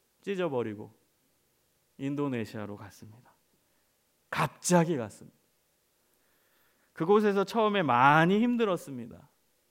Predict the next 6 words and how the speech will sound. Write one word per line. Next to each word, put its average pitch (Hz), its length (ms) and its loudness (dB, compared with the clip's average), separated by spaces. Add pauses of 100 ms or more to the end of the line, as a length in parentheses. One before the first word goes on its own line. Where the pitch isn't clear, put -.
(140)
병에도 202 540 4
걸렸습니다. 143 720 -2 (320)
그리고 147 260 -2
사역적으로 185 720 0
너무 135 300 -2
외로웠습니다. 127 960 0